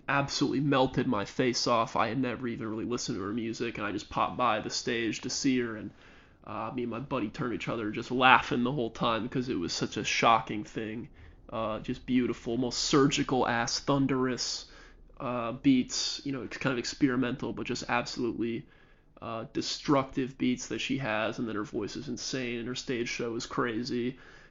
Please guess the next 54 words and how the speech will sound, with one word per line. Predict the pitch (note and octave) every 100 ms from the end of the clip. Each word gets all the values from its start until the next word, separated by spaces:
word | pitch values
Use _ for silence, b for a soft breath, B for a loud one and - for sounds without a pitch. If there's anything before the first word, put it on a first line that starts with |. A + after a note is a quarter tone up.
| -
Uh, | A#2+ B2+
just | C#3+
a | D#3
beautiful | D#3 D3+ C3
thing. | C3+ C#3+ B2
Feels | - C#3 B2+
like | -
the |
future. | C3 C3+ C3 - A#2+ A#2+ B B
I | A#2
turned | C#3 E3
my | C3+
buddy | B2+ C#3+ B2+ B2+ B2+ C3 B2+ -
three | C#3+ C#3 C3
or | B2+
four | A#2+ - C3+
songs | - C3+ B2 C#3
in | C3+
or | B2
something | - B2+
like | B2 B2
that, | C#3 C3 A#2
and | A2
I, | - B B B B
you | D#3
know, | C#3
I'm, | C#3
like, | C3+ C3
looking | C#3+ C#3
all, | B2+ A#2
like, | A#2+ -
at | C3
all | B2
these, | B2+ B2
like, | A#2
Cuban | - C#3+ B2 B2
people | D3 C3 A#2+
just | B2 C3 -
singing | - C3 A#2+
every | G2+ A#2
word | A#2 B2 A#2+
and | B2
smiling | - B2+ A2+ A2 G#2+
and |
dancing | B2 B2 A#2+ -
around, | A2+ B2 B2
and | A#2
I | G#2 F#2+
turned | - D3+
my | C3
buddy, | B2+ D3
I |
was | B2
like, | B2+